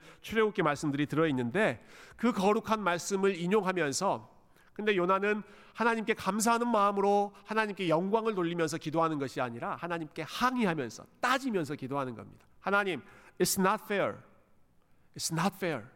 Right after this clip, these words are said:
하나님, 내가 말했죠. 이렇게 될 거라고 주님, 아, 내가 이미 말하지 않았습니까? I told you." 어, 예. "하나님, 정말 내가 말했죠. 그대로 되지 않았습니까?"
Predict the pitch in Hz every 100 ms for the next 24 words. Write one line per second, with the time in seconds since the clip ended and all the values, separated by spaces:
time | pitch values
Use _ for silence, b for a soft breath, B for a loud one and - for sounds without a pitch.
0 | - _ - b b 202 214 190 180 175
1 | 170 190 185 180 - 151 175 247 226 202
2 | 202 180 165 160 165 120 101 127 127 160
3 | 180 170 B B - 190 269 294 269 147
4 | 160 175 175 151 165 175 127 143 - 254
5 | 339 392 381 285 330 381 - 123 113 -
6 | - 107 - b b - 214 196 - 226
7 | 339 359 214 202 175 165 170 - - 190
8 | 196 160 156 143 147 170 117 -